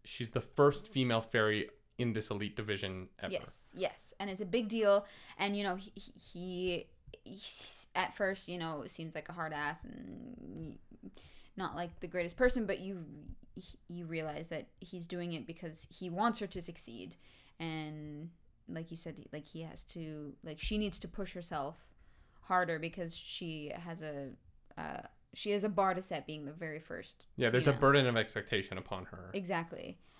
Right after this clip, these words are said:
Speaker 2: Um, but yeah, she just happens to be in the office when the call comes in, and she's like, "Uh, like, this is my chance to redeem myself."
Speaker 1: Yeah.
Speaker 2: Um, you know, don't, don't fire or demote me or what, whatever
Speaker 1: Well,
Speaker 2: it
Speaker 1: and the
Speaker 2: is.
Speaker 1: troll incident has nothing to do with her getting captured in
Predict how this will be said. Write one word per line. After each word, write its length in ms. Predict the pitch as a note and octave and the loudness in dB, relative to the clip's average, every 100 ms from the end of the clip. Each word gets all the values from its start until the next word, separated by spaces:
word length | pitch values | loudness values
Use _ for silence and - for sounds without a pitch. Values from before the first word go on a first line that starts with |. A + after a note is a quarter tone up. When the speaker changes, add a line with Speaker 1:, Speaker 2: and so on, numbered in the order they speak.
| - | -6
Speaker 2:
Um, 340 | F#3+ F#3+ F#3+ G3+ | 0 2 2 4
but 140 | A3+ | 6
yeah, 160 | A3+ F3+ | 6 4
she 180 | - G#3+ | 0 -4
just 140 | G#3 | -2
happens 320 | G3+ F3+ G#3 | -2 0 -2
to 100 | - | -2
be 280 | F#3+ E3+ F#3 - | -4 -4 -4 -2
in 120 | G3+ | -2
the 100 | G3 | 2
office 400 | F#3 F#3+ E3+ E3 | 0 0 -4 -4
when 220 | E3 F#3 | -4 -2
the 80 | F#3+ | 0
call 200 | G3+ F#3+ | 2 0
comes 280 | - D#3+ E3 | 0 -6 -6
in, 300 | D3 F3 G3 - - - - - | -6 -6 -10 -16 -20 -20 -20 -6
and 380 | F3+ F#3 F3+ E3+ | -2 -2 -2 -4
she's 320 | - F#3+ F#3+ | -4 -2 2
like, 240 | G3 F3+ - - | 4 2 0 4
"Uh, 200 | F3 D3+ | 6 6
like, 220 | - E3 G3+ | 2 0 -2
this 140 | - | -4
is 100 | E3+ | -4
my 100 | F3 | -4
chance 280 | E3 E3+ E3 | -2 -4 -6
to 240 | - E3 D#3 | -6 -8 -6
redeem 300 | F#3 G3+ G#3 | -4 0 0
myself." 480 | F3+ F#3 D#3 G#3+ A#2 | 0 2 2 2 2
Speaker 1:
Yeah. 180 | G#2 G#2 - - - - - | 0 -4 -12 -20 -20 -10 -2
Speaker 2:
Um, 600 | F3 E3+ E3+ D#3+ D#3 E3+ - | 0 2 0 -2 -4 -8 -4
you 140 | F3+ | -2
know, 160 | D#3+ E3 - | -2 -2 0
don't, 600 | F#3 E3+ E3+ - - - | 2 2 -2 -6 -12 -6
don't 260 | D#3+ - | -4 -6
fire 360 | - F3+ E3+ E3 | -4 0 0 0
or 100 | E3+ | -2
demote 300 | F3 F#3 E3 | -2 -2 -4
me 140 | D#3+ | -4
or 100 | D#3+ | -4
what, 360 | D#3 E3 D#3+ - - | -4 -2 -2 -4 6
whatever 200 | - D3+ | 8 10
Speaker 1:
Well, 140 | F3+ G3+ | 10 10
Speaker 2:
it 40 | |
Speaker 1:
and 120 | G3 | 10
the 60 | F3+ | 8
Speaker 2:
is. 40 | F#3 | 6
Speaker 1:
troll 320 | - F#3+ A#3 | 8 10 10
incident 280 | A#3 F#3+ D#3 | 6 2 2
has 180 | C#3+ | 2
nothing 440 | C3+ C3+ C3 C#3 B2+ | 4 4 4 4 2
to 80 | B2 | 0
do 220 | A#2 B2+ | 0 2
with 140 | C3 - | 2 2
her 100 | A2 | 0
getting 180 | G#2 G2+ | -2 -2
captured 600 | - A2 - A2+ G2+ G2 | 0 0 0 -2 -2 -4
in 320 | G#2+ F#2+ F#2+ | -6 -6 -8